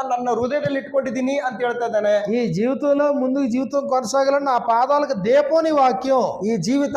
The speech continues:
Speaker 1: ನಿನ್ನ ಮುಂದೆ ನಿನ್ನ ಸಾಗಬೇಕು ಅಂತಂದ್ರೆ ನನ್ನ ಒಂದು ದಾರಿಗೆ ಬೆಳಕು ನಿನ್ನ ವಾಕ್ಯಗಳು ಅಂತ ಹೇಳ್ತಾನೆ.
Speaker 2: శాశ్వతమైన నిత్య జీవాన్ని పొందడం కొరకు ఇదిగో ఈ లేఖనాలు మీకు రాయబడ్డాయని.
Speaker 1: ಶಾಶ್ವತವಾದಂತ ನಿತ್ಯ ಜೀವನ ಹೊಂದಬೇಕಂತಂದ್ರೆ ಇಗೋ ಲೇಖನಗಳು ನಮಗೋಸ್ಕರ ಬರೆದಿದ್ದಾವೆ.
Speaker 2: కాబట్టి దివారాత్రులు దీన్ని ధ్యానం ಧ್ಯಾನಿಂಚುವಾಡು ಧನ್ಯುಡು.
Speaker 1: ಆದ್ದರಿಂದ ಹಗಲು ರಾತ್ರಿ ಇದನ್ನ ಧ್ಯಾನಿಸುವಂತ ಆತನು ಧನ್ಯನು.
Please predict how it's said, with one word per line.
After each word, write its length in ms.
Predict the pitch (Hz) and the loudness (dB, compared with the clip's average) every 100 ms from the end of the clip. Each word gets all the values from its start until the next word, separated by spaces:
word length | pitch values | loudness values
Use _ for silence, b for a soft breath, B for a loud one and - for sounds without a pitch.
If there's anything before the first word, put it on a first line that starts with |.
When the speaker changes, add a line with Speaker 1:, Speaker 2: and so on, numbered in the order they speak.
| 277 | -2
Speaker 1:
ನಿನ್ನ 160 | 247 240 | 0 0
ಮುಂದೆ 280 | 254 277 277 | 0 0 0
ನಿನ್ನ 180 | 269 | 0
ಸಾಗಬೇಕು 520 | 233 208 262 285 285 262 | -2 -4 -2 0 0 0
ಅಂತಂದ್ರೆ 420 | 240 247 269 269 | -2 -2 0 0
ನನ್ನ 300 | 240 247 247 | 0 0 2
ಒಂದು 500 | 247 240 233 220 202 | 2 2 2 0 4
ದಾರಿಗೆ 320 | 208 269 262 | 4 4 0
ಬೆಳಕು 360 | 196 285 285 302 | 2 2 2 0
ನಿನ್ನ 160 | 294 | 0
ವಾಕ್ಯಗಳು 540 | 269 254 254 240 233 233 | 2 0 0 -2 0 -2
ಅಂತ 180 | 220 | -2
ಹೇಳ್ತಾನೆ. 440 | 202 175 139 120 - | -4 -6 -8 -12 -4
Speaker 2:
శాశ్వతమైన 720 | 214 262 - 294 277 262 240 | 0 0 0 -4 -2 -2 -2
నిత్య 380 | 233 254 349 311 | -2 -2 -2 0
జీవాన్ని 500 | 339 339 330 330 311 | 2 2 2 0 0
పొందడం 360 | 269 262 262 | -2 0 -2
కొరకు 300 | 240 247 254 | 0 0 -2
ఇదిగో 200 | 269 269 | -2 0
ఈ 40 | 262 | 2
లేఖనాలు 460 | 233 226 226 214 | 2 0 -2 -2
మీకు 180 | 214 254 | -2 -2
రాయబడ్డాయని. 680 | 269 214 180 151 143 101 - | 0 0 -2 -4 -6 -6 -4
Speaker 1:
ಶಾಶ್ವತವಾದಂತ 720 | 214 254 294 262 269 247 240 | -2 0 -2 -2 0 -2 -2
ನಿತ್ಯ 300 | 233 233 302 | -2 -2 -2
ಜೀವನ 320 | 220 302 302 | -2 0 0
ಹೊಂದಬೇಕಂತಂದ್ರೆ 800 | 277 226 277 302 302 240 220 226 | 0 -2 0 0 0 -2 -2 0
ಇಗೋ 160 | 214 220 | 2 2
ಲೇಖನಗಳು 580 | 208 233 233 226 214 220 | 2 2 0 0 0 0
ನಮಗೋಸ್ಕರ 460 | 196 202 196 196 | -2 -2 -4 -6
ಬರೆದಿದ್ದಾವೆ. 680 | 170 160 160 147 147 139 - | -4 -4 -4 -4 -2 -4 -2
Speaker 2:
కాబట్టి 380 | 208 226 240 247 | -2 0 0 -2
దివారాత్రులు 920 | 190 147 151 185 233 247 247 254 254 | -2 -2 0 0 2 2 0 -2 -2
దీన్ని 260 | 254 254 247 | -2 -2 -2
ధ్యానం 280 | 180 135 147 | -4 -6 -4
ಧ್ಯಾನಿಂಚುವಾಡು 640 | 180 233 240 254 247 254 | -2 -2 -4 -2 0 0
ಧನ್ಯುಡು. 720 | 254 247 247 262 277 190 - - | -2 -2 -2 2 2 2 -4 0
Speaker 1:
ಆದ್ದರಿಂದ 540 | 185 202 240 240 233 | 0 2 2 2 4
ಹಗಲು 580 | 240 233 190 214 262 262 | 4 2 0 0 2 2
ರಾತ್ರಿ 500 | 233 240 247 262 247 | 2 0 0 0 0
ಇದನ್ನ 260 | 233 254 254 | 0 0 -2
ಧ್ಯಾನಿಸುವಂತ 720 | 165 196 247 262 254 254 254 | 0 -2 0 -2 -2 -2 0
ಆತನು 320 | 247 254 254 185 | -2 0 -2 0
ಧನ್ಯನು. 420 | 233 277 294 | 0 2 2